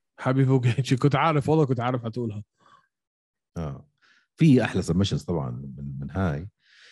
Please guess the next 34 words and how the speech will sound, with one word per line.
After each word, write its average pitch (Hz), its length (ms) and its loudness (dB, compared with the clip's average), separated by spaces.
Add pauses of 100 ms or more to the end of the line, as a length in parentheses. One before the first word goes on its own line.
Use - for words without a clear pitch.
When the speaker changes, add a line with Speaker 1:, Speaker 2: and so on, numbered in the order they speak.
(400)
Speaker 2:
يا 92 100 -6
أخي، 101 160 -4
شفت - 260 -4
سبمشن 123 340 -2
هذيك 117 220 0
اليوم، 120 220 4
نسيت 139 340 0
مين، 127 260 2
عم 98 120 -2
بحضر 110 380 0
هايلايتس 110 480 0
من 98 140 -4
إيفنت 135 360 0
صار 135 380 0
هلأ 147 180 0
من 87 240 -6
فترة، 85 520 -6 (160)
هيفي 123 220 0
ويت. 117 420 0 (720)
عمل 127 260 0
سبمشن 110 540 -4
بس 127 200 -2
بتقله 101 420 -2
نزل 95 440 -4 (580)
على 92 220 -4
رقبته 98 340 -4
الواحد 107 400 -2
و-، 95 280 -4
وغفي. 95 640 -8 (1600)
ما 139 240 8
Speaker 1:
آه، - 280 6
Speaker 2:
قدرت - 140 2
لوكيت. 131 380 4
Speaker 1:
بعرفها. 127 220 -4